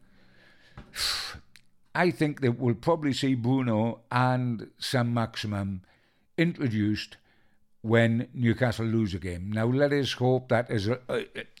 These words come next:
outside of injuries, um, producing an opening, of course,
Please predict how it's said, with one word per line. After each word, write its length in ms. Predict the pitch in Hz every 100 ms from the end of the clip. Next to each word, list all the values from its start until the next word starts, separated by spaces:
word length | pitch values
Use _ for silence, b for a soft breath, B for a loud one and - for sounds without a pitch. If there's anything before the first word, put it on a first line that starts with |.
| -
outside 520 | 117 110 - 104 95
of 120 | 85
injuries, 580 | 87 120 82 82 101 92
um, 640 | 107 - 92 101 95 87 -
producing 520 | 110 95 90 - 87
an 100 | 85
opening, 420 | 85 95 82 85
of 180 | 80 -
course, 280 | - 127